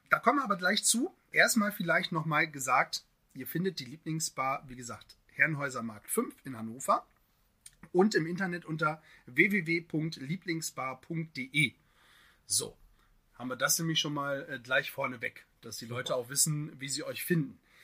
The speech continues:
Speaker 1: Ihr seid nicht irgendeine Bar. Ich habe gesehen, ihr seid zweitausendneunzehn zur Bar des Jahres gekürt worden.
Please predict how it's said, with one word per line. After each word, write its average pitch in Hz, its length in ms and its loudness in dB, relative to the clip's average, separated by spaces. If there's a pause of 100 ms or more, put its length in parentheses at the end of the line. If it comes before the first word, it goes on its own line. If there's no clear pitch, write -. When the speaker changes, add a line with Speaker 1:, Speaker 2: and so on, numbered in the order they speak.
(440)
Speaker 1:
Ihr 156 140 -2
seid 226 240 6
nicht 208 180 0
irgendeine 190 480 4
Bar. 117 380 -8
Ich - 180 -8
habe 262 260 -2
gesehen, 131 540 -4 (800)
ihr 139 140 -4
seid 135 280 4
zweitausendneunzehn 156 1080 2
zur 131 200 0
Bar 147 140 -10
des 180 200 -4
Jahres 156 380 -4
gekürt 120 400 -12
worden. 120 300 -12